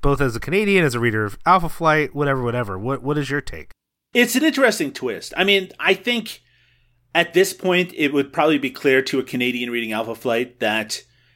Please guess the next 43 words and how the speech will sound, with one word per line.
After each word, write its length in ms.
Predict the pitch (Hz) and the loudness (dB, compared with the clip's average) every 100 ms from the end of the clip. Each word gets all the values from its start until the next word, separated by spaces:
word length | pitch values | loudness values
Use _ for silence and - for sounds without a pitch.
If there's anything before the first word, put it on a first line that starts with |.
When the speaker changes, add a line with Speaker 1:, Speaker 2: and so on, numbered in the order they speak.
| _ _ 127 | _ _ -2
Speaker 2:
uh, 400 | 113 107 104 - | 0 0 -4 0
that 180 | 143 | 2
North 160 | 151 147 | 4 2
Star 220 | - 139 | 4 4
is 80 | 127 | 2
supposed 320 | 139 131 127 | 0 0 -2
to 60 | - | -2
be 180 | 127 120 | -2 -2
a 100 | 117 | -4
Quebec 340 | 127 113 107 | -4 -4 -2
separatist 680 | 123 110 120 127 127 - - | -4 -4 -4 -6 -8 -12 -10
in 160 | 143 | -8
some 240 | 127 127 127 | -6 -6 -6
way. 280 | 127 156 - _ _ | -8 -10 -16 _ _
That 180 | 127 127 | 0 0
he, 80 | |
you 220 | 165 165 123 | -2 0 0
know, 100 | 110 | 2
that, 240 | 151 - - - | 2 0 -4 0
that 140 | 151 | 0
he 100 | 165 | 2
thinks 260 | - 151 147 | 0 0 0
of 60 | |
himself 420 | 135 131 139 127 - | -2 2 2 2 0
as 440 | 131 123 120 110 - | -2 -2 -2 -4 -6
a 100 | 120 | -4
French 300 | 131 120 - | -4 -4 -4
Canadian, 520 | 127 123 120 120 123 | -2 0 -2 -4 0
not, 220 | 160 117 | 0 2
sorry, 160 | 143 120 | 2 2
not 160 | 151 | 2
as 80 | 147 | 0
a 60 | 123 | 0
French 180 | 139 | -4
Canadian, 420 | - 135 127 117 - - - | -2 -2 -2 -6 -10 -8 0
but 80 | |
as 100 | 131 | 2
someone 240 | - 143 131 | 2 2 0
from 180 | 135 120 | -2 -2
Quebec 440 | 139 120 117 - | -4 -2 -4 -6
first 340 | - 127 - | -4 -4 -4
and 140 | 110 214 | -8 -6
foremost. 580 | 131 131 156 202 - | -4 -2 -2 -6 -10